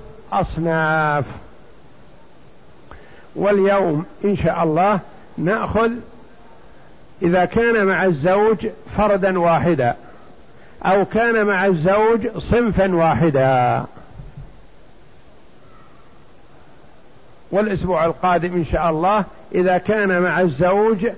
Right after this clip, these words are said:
أكثر من صنف. فإذا كان مع الزوج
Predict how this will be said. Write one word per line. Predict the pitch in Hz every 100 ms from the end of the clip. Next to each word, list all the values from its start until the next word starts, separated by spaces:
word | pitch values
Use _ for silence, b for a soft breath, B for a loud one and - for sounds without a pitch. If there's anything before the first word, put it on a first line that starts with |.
| B B B
أكثر | 202 - - 226 226
من | 214 180 165
صنف. | - 151 120 - - - - - - - - - - - - - - - - - - - - - - - - - - - - - - - - - - - - - - - 127 127 - - - - - - B B B -
فإذا | 180 208 214 220
كان | 196 240 247 233
مع | 214 196
الزوج | 208 180 175 226 202 165